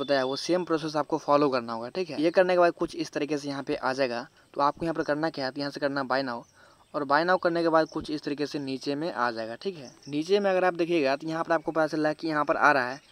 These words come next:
Mi एक्सचेंज, यहाँ पर बता रहा है कि exchange your old phone, get a new smartphone at a lower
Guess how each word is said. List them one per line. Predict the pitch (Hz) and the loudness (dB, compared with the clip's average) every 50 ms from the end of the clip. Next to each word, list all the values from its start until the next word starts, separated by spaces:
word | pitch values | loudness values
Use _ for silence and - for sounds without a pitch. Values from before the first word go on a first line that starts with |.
| _ _ - - | _ _ -18 -14
Mi | 143 143 160 180 170 - | -6 -2 -2 -2 0 0
एक्सचेंज, | 156 143 139 - - 160 135 123 113 127 - _ _ _ _ - | 0 -2 -2 -2 -4 -2 -2 -2 -4 -8 -14 _ _ _ _ -4
यहाँ | 143 156 160 | 0 0 2
पर | - | 2
बता | 151 151 160 160 | 2 2 2 2
रहा | 160 | 0
है | 160 | 2
कि | 156 175 - 131 | 0 -2 0 0
exchange | 147 143 - - 170 165 165 160 147 | -2 -2 -2 -2 0 0 0 0 0
your | 151 165 143 - | 0 0 -2 0
old | 147 147 147 147 | 0 0 0 0
phone, | - - 135 120 113 139 - - - 131 | -2 -6 -8 -8 -8 -10 -18 -20 -12 -4
get | 131 151 160 - | -2 -2 0 0
a | 170 160 | 0 -2
new | 151 151 165 175 - - - 185 | 0 -2 -4 -4 -4 -2 -4 -4
smartphone | - - 143 139 143 143 - - 151 147 151 160 - 143 | -4 -2 2 2 2 2 2 -2 -6 -6 -6 -6 -4 -2
at | 139 135 - 147 | -2 0 0 -2
a | 135 | -2
lower | 131 135 135 139 | -2 0 0 0